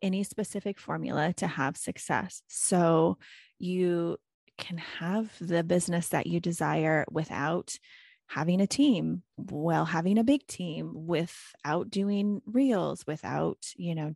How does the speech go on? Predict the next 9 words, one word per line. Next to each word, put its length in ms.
doing 500
uh, 400
consistent 960
social 400
media 420
value 400
giving 340
posts. 460
Like, 160